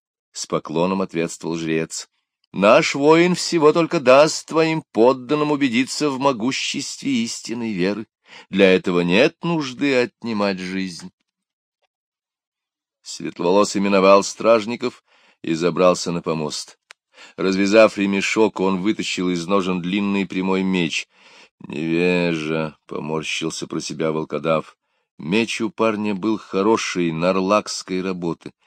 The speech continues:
красивый и дорогой, с двумя красными камнями, вделанными в рукоять. «Доброго слова не стоят твои близнецы!» — дерзко бросил жрецу Сольвен. Проповедник усмехнулся.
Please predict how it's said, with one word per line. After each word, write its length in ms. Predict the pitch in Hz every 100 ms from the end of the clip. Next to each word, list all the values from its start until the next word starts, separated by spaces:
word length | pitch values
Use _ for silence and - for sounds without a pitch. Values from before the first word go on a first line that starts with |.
| _ _
красивый 800 | - 87 90 - 120 139 127 127
и 40 | 120
дорогой, 520 | 110 110 98 95 73
с 120 | 67
двумя 440 | 73 92 110 117
красными 680 | 104 104 110 107 - 101 101
камнями, 680 | 98 101 101 101 92 85 78
вделанными 680 | 71 67 82 82 78 73 73
в 80 | 71
рукоять. 460 | - 76 76 - _ _ _ _ _ _ _ _ _
«Доброго 880 | - 117 170 202 165 175 170 156
слова 600 | 127 - 85 90 143 147 135
не 180 | 120
стоят 640 | 98 - - 98 90 90 -
твои 320 | 80 90 87
близнецы!» — 960 | 82 85 78 71 78 - - 80 80 73 _ - _
дерзко 540 | - 82 85 78 - 78
бросил 440 | 80 82 - 78
жрецу 640 | 73 76 71 - - 80
Сольвен. 760 | 80 - 78 76 71 78 76 71 _ _ _ _ _ _ _
Проповедник 720 | - 69 71 76 76 67 78
усмехнулся. 800 | 78 - 78 73 76 73 73 -